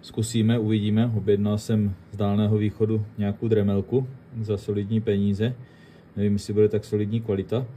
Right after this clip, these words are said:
Každopádně vrhněme se tady na tu nabíječku, já už jsem se na ní díval, páč už to je otevřené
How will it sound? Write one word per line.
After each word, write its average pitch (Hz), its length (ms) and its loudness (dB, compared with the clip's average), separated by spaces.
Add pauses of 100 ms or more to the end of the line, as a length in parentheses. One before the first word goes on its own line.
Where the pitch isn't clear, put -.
(300)
Každopádně 127 760 0
vrhněme 117 340 0
se 117 140 -8
tady 113 160 0
na 113 100 2
tu 113 120 -4
nabíječku, 104 540 0
já 98 80 2
už 104 120 0
jsem 123 140 -4
se 110 120 -6
na 123 80 -2
ní 127 120 -2
díval, 98 440 -2 (680)
páč 107 240 -2
už 113 100 -10
to 127 100 0
je 120 60 6
otevřené 104 680 0